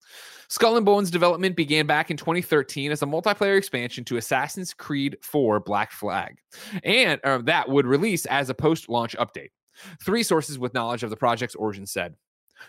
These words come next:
The expansion soon took on a life of its own, however, morphing into a full-blown M M O-like spin-off with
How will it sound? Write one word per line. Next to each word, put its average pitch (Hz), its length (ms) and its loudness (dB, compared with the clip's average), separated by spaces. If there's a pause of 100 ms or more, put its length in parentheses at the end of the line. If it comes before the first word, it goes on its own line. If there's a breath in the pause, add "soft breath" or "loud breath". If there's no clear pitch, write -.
The 156 100 6
expansion 185 500 0
soon 180 200 -6
took 170 200 -2
on 156 80 0
a 151 40 0
life 143 220 0
of 127 100 -10
its 113 120 -8
own, 139 180 -2
however, 101 420 -4
morphing 156 400 2
into 131 200 0
a 127 80 2
full-blown 143 560 2
M 160 220 0
M 170 100 2
O-like 139 340 4
spin-off 127 500 0
with 170 300 4